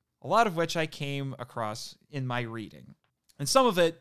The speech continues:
is, uh, you hinted at it before, Tim, is the kind of some of the datedness of this movie. There are a lot of people who, in interpreting this movie, really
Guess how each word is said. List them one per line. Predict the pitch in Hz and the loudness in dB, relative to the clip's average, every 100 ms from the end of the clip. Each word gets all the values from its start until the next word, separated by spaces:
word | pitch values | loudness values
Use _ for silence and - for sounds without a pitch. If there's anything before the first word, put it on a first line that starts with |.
| - | -4
is, | 139 127 - 117 | -2 -4 -8 -14
uh, | |
you | 120 156 | -6 -2
hinted | 147 156 135 | -2 -2 -2
at | 123 110 | -2 -4
it | |
before, | 117 - 123 | -10 -6 -6
Tim, | 113 113 110 | -6 -6 -6
is | 110 - | -8 -8
the | 117 | -10
kind | - 123 | -8 -8
of | - | -6
some | 160 143 | -4 -2
of | |
the | 123 | -4
datedness | 113 120 120 107 - 95 - - - _ _ _ _ - | -4 -6 -6 -8 -14 -12 -8 -8 -10 _ _ _ _ -6
of | 120 95 | -6 -4
this | 98 - | -12 -12
movie. | 80 67 67 _ 139 | -16 -20 _ _ -6
There | 190 320 285 | -2 2 4
are | 160 | 4
a | 135 | 2
lot | 127 143 233 277 | 0 0 2 2
of | 269 220 - | 0 -6 -10
people | 208 185 120 107 92 - _ - | -6 -6 -6 -10 -12 -18 _ -2
who, | 151 139 139 - | 0 0 -2 -4
in | 151 135 | -4 -4
interpreting | 127 151 151 139 135 | -4 -6 -8 -8 -8
this | 127 - | -8 -6
movie, | 123 123 | -6 -6
really | 123 143 302 320 294 277 254 | -6 -2 0 2 2 0 -4